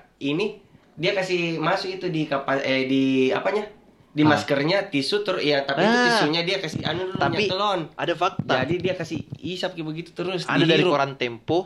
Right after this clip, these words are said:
Speaker 2: ku cari tahu kita tadi tuh penasaran,
Speaker 1: Ah.
Speaker 2: Kak, karena bau-bau ki kayak nama institusi tuh Unhas, nama besar ini Unhas ya.
Speaker 1: Iya.
Speaker 2: Cari, Kak, beritanya. Ih, ternyata ku dapat, Ki, di, di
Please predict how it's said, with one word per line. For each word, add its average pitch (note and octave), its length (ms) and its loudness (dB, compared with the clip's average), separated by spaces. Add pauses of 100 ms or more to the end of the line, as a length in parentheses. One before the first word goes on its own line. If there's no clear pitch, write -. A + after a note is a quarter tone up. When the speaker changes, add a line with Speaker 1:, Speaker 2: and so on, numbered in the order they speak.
(220)
Speaker 2:
ku - 120 -16
cari B2+ 200 -2
tahu G#3+ 220 -6
kita G#3+ 160 -6
tadi A3+ 160 -2
tuh A3+ 140 -6
penasaran, F#3+ 480 0
Speaker 1:
Ah. - 80 -2
Speaker 2:
Kak, F#3+ 100 0
karena B2 240 -2
bau-bau B2 380 0
ki F3 100 -12
kayak A#2+ 320 -6 (280)
nama A2 520 -4 (240)
institusi B2 680 -2
tuh D#3+ 220 0
Unhas, B2+ 680 -2
nama G#2+ 180 -4
besar D#3+ 320 0
ini F3 140 2
Unhas F3+ 340 -2
ya. B2+ 80 0
Speaker 1:
Iya. A2 100 -2 (440)
Speaker 2:
Cari, C#3 220 -2
Kak, D3 200 -2
beritanya. B2+ 640 -6 (300)
Ih, F3 200 -6
ternyata B2 540 -4
ku B2 140 -6
dapat, D3 480 0
Ki, G#2 240 -8 (160)
di, A#2+ 100 -4 (380)
di B2 240 -2